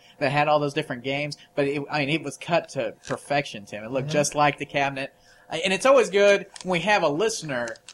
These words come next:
Speaker 1: who started an arcade business that we can kind of prop up. I mean, 'cause we, you know, we feel like we know our listeners, Tim.
Speaker 2: Right.
Speaker 1: We feel like the listenership,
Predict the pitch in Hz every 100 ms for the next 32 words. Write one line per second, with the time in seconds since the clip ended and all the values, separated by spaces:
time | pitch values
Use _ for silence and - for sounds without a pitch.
0 | _ _ 180 170 - 190 185 156 156 165
1 | 165 180 165 143 156 151 151 151 139 165
2 | 160 147 165 156 143 156 147 151 151 160
3 | 156 151 156 214 190 190 170 214 - 240
4 | 226 196 - 185 175 185 156 151 196 -
5 | 110 101 - 139 123 - 180 165 156 151
6 | 151 160 147 151 143